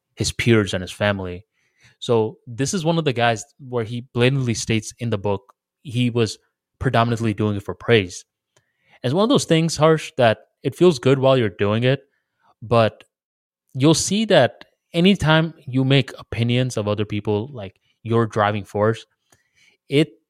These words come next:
I mean, it's a painful thing, man, because it's so windy. It's like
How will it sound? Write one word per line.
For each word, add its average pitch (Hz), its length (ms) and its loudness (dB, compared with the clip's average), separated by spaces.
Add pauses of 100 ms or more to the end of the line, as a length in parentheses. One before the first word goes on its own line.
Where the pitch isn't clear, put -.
(300)
I 135 80 -2
mean, 123 160 4
it's 117 160 0
a 202 60 6
painful 113 520 2
thing, 98 300 -4
man, 92 320 -8
because 98 340 -4
it's - 220 -10
so 123 440 4 (200)
windy. 104 600 -8 (500)
It's 117 120 -4
like 135 260 0